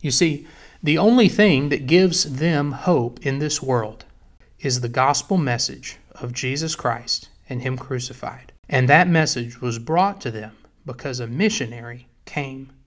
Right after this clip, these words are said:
to them. They can have joy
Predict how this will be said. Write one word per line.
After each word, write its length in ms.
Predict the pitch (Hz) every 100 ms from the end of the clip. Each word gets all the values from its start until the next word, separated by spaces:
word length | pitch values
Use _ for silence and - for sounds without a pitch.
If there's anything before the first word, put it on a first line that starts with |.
| _
to 120 | -
them. 280 | 120 110 113 - - - - - - - - _
They 180 | 135 175
can 180 | 170 131
have 300 | 131 120 120
joy 520 | 160 151 127 120